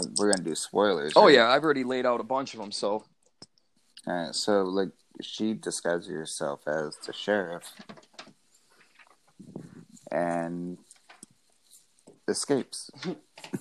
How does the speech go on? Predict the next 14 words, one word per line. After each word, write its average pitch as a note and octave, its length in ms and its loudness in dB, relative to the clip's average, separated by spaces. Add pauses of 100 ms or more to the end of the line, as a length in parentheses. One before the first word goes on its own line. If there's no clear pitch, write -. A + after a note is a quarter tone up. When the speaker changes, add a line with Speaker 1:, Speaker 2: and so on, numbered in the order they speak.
(240)
Speaker 2:
Yeah, - 220 2
she - 200 -8
climbs B2+ 360 -2
in C3 80 -4
the B2 60 -2
back A2 260 4
of A#2+ 80 6
the G2+ 120 6
Speaker 1:
So - 40 6
Speaker 2:
ambulance A#2+ 460 2
disguised A2+ 580 -2
as G#2+ 840 -2 (380)
one A2 200 0
of A#2 120 0